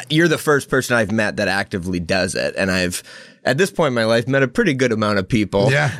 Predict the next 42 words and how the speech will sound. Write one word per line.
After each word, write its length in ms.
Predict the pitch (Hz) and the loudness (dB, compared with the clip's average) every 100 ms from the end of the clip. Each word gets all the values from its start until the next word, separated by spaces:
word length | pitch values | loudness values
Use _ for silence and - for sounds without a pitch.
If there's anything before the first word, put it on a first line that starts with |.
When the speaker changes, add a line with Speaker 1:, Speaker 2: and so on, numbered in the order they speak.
| - | -2
Speaker 1:
Um, 320 | 135 127 143 | 0 0 0
<laughs> 220 | - 147 | 0 0
so 320 | 131 - 202 | 2 2 4
it's, 240 | 147 123 - | 2 0 0
uh, 320 | 120 110 101 - - - | 0 2 0 -4 -10 -8
so 180 | - 147 - | 0 0 2
it's 220 | 135 - | 0 0
in 120 | 151 | 2
that 180 | 143 123 | 2 2
really, 380 | 139 131 120 101 - _ _ _ | 2 2 2 -2 -10 _ _ _
that 260 | 123 120 104 | 0 0 2
niche 320 | 131 143 - | 0 0 0
that 120 | 135 | 0
I 60 | 117 | 0
love, 400 | 107 110 104 92 | 2 2 2 2
that 260 | 104 82 - | -2 -2 -2
it's, 280 | 98 - | -2 0
like, 240 | 101 104 - | 0 -2 0
a 60 | 113 | 2
known 420 | 120 131 143 139 | 2 4 2 0
thing, 480 | - 127 127 135 123 | 0 2 2 2 2
but 280 | 95 82 - - - - | 0 -2 -6 -20 -10 -2
that's 200 | 107 - | -2 0
kind 220 | 131 113 | -2 0
of 120 | 98 | -2
all 320 | - 95 95 101 | 0 0 2 2
it 100 | 110 | 2
is 320 | 117 127 - | 2 2 0
for 180 | 131 107 | 0 0
most 400 | 104 104 120 - | 0 0 -2 0
people. 380 | 139 131 147 165 | 0 0 0 2
Speaker 2:
Mm-hmm. 400 | 165 214 214 - | 2 2 -2 -2
Speaker 1:
Um, 380 | 113 101 98 | 0 0 -2
so 140 | 95 139 | 0 0
yeah, 320 | 127 143 92 - | 2 0 0 -6
just 260 | 113 104 | -6 -4
talk 300 | 123 135 135 - | 0 0 -2 -8
c-, 60 | 131 - | -8 -4
kind 200 | 123 113 | -2 0
of 80 | |
about 260 | 107 101 90 | -2 0 0
how 360 | 95 90 90 | 0 0 -2